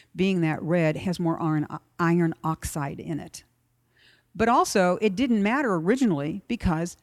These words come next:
these figures were painted. When they were finished and they moved from the kiln to the shop that assembled them, and then they moved on probably to a shop that painted them,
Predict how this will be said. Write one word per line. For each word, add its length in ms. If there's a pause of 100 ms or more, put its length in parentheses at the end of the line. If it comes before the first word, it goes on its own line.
(160)
these 260
figures 520
were 120
painted. 480 (1600)
When 460
they 180
were 240
finished 680 (440)
and 160
they 80
moved 380
from 600
the 100
kiln 600 (560)
to 520
the 120
shop 320
that 100
assembled 500
them, 200 (580)
and 140
then 100
they 80
moved 300
on 180
probably 460
to 80
a 40
shop 440 (260)
that 160
painted 460
them, 340